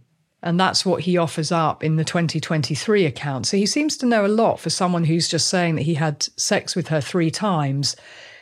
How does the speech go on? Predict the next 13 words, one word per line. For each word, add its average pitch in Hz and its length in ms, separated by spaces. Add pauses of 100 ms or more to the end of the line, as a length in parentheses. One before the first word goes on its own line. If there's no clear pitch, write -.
(120)
But 208 180
the 214 60
postcard, 156 920 (580)
the 196 60
Jane 208 300
Austen 202 340
postcard 151 540
where 165 80
she 165 160
talks - 340
about - 240
the 160 60
school 208 540